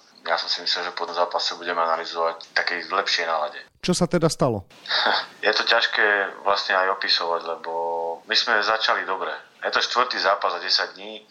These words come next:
Speaker 1: ťažké podmienky, v Kazachstane teplo, umelá tráva, ale to isté vlastne majú za sebou aj Kazachstanci, aj keď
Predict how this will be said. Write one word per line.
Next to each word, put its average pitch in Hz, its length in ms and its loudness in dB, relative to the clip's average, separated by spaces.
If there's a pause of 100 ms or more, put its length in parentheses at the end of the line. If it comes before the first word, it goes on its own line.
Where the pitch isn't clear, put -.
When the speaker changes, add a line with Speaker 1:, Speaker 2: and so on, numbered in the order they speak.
Speaker 1:
ťažké - 340 0
podmienky, 110 460 -2
v - 80 -6
Kazachstane 92 480 -4
teplo, 98 480 -4
umelá 92 320 0
tráva, 98 640 2
ale 95 640 0 (240)
to 98 220 -4
isté 92 320 0
vlastne 90 400 0
majú 90 160 -2
za 90 80 0
sebou 90 160 -4
aj 87 160 0
Kazachstanci, 92 560 -2 (160)
aj 90 160 -6
keď 95 100 -6